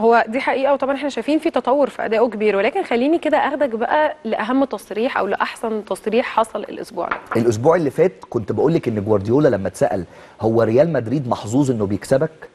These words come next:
Speaker 2: او انه
Speaker 1: مم.
Speaker 2: بيتاهل عليك بعد كل الجيم اللي انت عملته فيه ده، رد، رد انا بعتبره تصريح الموسم مش بس تصريح الاسبوع، وقال ان يوهان كرويف قال لي ان مفيش حاجه في الكوره اسمها حظ.
Speaker 1: مم.
Speaker 2: تصريح الاسبوع بالنسبه لي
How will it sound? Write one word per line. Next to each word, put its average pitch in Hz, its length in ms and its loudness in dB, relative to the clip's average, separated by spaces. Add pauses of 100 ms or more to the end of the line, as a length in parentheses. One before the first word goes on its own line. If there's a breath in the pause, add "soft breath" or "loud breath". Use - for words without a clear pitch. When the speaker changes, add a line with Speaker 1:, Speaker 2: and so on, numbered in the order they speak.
(180)
Speaker 2:
او 113 100 4
انه 214 100 2
Speaker 1:
مم. 208 60 -2
Speaker 2:
بيتاهل 135 480 0
عليك 110 400 0
بعد 107 300 0
كل 165 240 2
الجيم 127 320 0
اللي 131 120 0
انت 143 120 -2
عملته 123 340 0
فيه 143 140 -2
ده، 165 160 2 (420 loud breath)
رد، 147 260 2
رد 156 220 2
انا 131 100 -2
بعتبره 151 400 0
تصريح - 420 -4
الموسم 131 440 -2
مش 92 100 -4
بس 117 140 0
تصريح 104 360 -4
الاسبوع، 95 420 0
وقال 139 400 4 (400 loud breath)
ان 123 140 0
يوهان 131 340 2
كرويف 135 360 0
قال 120 140 0
لي 120 240 -2
ان 117 100 -2
مفيش 127 180 -2
حاجه 143 160 0
في 123 80 -8
الكوره 120 240 -2
اسمها 101 220 -2
حظ. 90 220 -6 (280)
Speaker 1:
مم. 196 160 -4 (240 loud breath)
Speaker 2:
تصريح 175 340 0
الاسبوع 151 340 2
بالنسبه 123 480 0
لي 110 220 -2